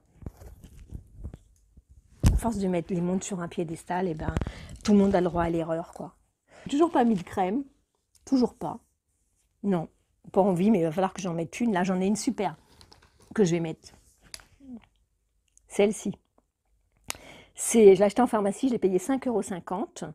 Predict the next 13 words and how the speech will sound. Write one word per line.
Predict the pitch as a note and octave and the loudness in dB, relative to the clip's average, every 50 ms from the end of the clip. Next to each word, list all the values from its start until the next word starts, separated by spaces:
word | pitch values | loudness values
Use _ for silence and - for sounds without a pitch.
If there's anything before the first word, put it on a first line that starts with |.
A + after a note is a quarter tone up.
| _ _ _ _ _ _ _ _ - | _ _ _ _ _ _ _ _ -4
euh, | G3 F#3 F#3 F#3 F#3 F#3 F#3 - - - | 0 0 2 2 2 2 0 -2 0 0
au | - C4+ B3 | 2 2 4
beurre | F#3+ F3+ B3 B3+ C#4 C#4+ C#4 D4 | 6 8 8 8 8 6 4 4
de, | A#3+ A#3+ A3 - - - | 2 2 2 2 0 -2
ou | G#3 G#3 | -2 -2
cinq | - C4 C#4 C#4 | 0 0 0 0
quatre-vingt-dix, | - A3+ G#3 - G#3 F#3+ F3+ F#3 A3+ C#4 - - | 0 -2 -2 -2 -2 -2 -2 -2 -2 -4 0 2
au | G#3 G#3+ | 4 4
beurre | F#3+ A#3+ C4 C4+ | 6 4 4 4
de | B3+ B3 | 2 0
karité | - - A#3+ G#3+ A#3 A#3 A3+ - - - A#3+ A3+ A#3+ D4+ F#4 - - - - - _ _ _ _ - | 0 2 0 2 2 0 -4 -4 -2 0 2 4 4 2 0 -4 -8 -20 -20 -20 _ _ _ _ 4
et, | A#3 A#3 A#3 A#3 A3+ A3+ A3+ G#3+ | 4 6 8 8 8 8 6 6
euh, | F#3+ F#3 F3+ F3+ F3+ F3+ F#3 F3+ E3+ D#3+ C3 A#2+ - | 4 4 2 0 0 -2 -4 -4 -6 -6 -8 -10 -12